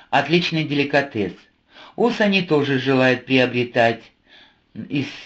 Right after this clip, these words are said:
коего различные вещи изготовляют японцы великие мастера. Да ты и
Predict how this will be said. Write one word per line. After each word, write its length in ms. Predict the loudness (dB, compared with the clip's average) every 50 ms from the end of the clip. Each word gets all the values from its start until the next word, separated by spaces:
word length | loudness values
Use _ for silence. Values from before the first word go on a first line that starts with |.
| -20 -20 -20 -20 -20 -20 -20 -20 _ _
коего 600 | _ 2 4 4 4 4 4 4 4 4 2 0 -2
различные 600 | -2 0 0 0 0 -2 -4 -4 -2 0 2 2
вещи 340 | 4 4 2 2 0 -2 -4
изготовляют 720 | -6 -4 -4 -4 -2 0 -2 0 0 0 -2 -2 -4 -4 -8
японцы 520 | -10 -6 -2 0 0 0 0 -2 -4 -4
великие 460 | -2 0 0 0 -2 -2 -2 -2 -2
мастера. 680 | 0 -2 -4 -6 -4 -2 -2 0 2 0 0 -2 -6 -12 _ _ _ _ -20 -20 -20 -20 -16
Да 260 | -4 0 2 2 2 0
ты 380 | -2 -4 -2 0 2 2 2
и 100 | 2 0